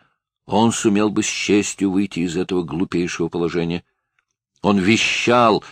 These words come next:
о женском целомудрии с таким запалом, точно это была единственная проблема,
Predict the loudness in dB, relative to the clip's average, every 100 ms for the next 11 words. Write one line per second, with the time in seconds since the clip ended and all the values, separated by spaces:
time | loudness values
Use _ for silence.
0 | -6 -2 2 2 0 -2 -2 0 2 2
1 | 0 0 0 -2 -2 -4 -2 -4 -2 -4
2 | 2 2 2 -4 -6 -2 -2 0 -2 -2
3 | 0 0 0 -4 -4 0 0 -2 -4 -4
4 | -4 -2 -2 0 4 4 4 2